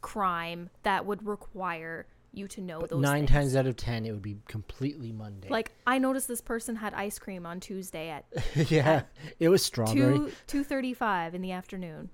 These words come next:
Speaker 2: Um, so speaking of stupid powers, I saw an ad for a show called Extraordinary
Speaker 1: Mm-hmm.
Speaker 2: on TikTok, and it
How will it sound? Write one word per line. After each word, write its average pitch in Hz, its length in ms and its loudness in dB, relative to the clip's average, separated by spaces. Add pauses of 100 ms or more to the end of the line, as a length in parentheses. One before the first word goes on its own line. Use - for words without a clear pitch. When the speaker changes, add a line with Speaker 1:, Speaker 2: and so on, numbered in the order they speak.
Speaker 2:
Um, 151 380 0 (260)
so 180 280 4
speaking 220 500 0
of 160 80 2
stupid 135 460 -2
powers, 123 500 0 (340)
I 143 120 0
saw 160 300 4
an - 180 0
ad 135 320 -2 (120)
for 127 360 0
a 143 140 -4
show 127 300 0
called 120 360 -4
Extraordinary 127 960 -4 (160)
Speaker 1:
Mm-hmm. 226 260 -4
Speaker 2:
on 113 540 -2 (100)
TikTok, 165 540 -2 (360)
and 120 160 -2
it - 120 -10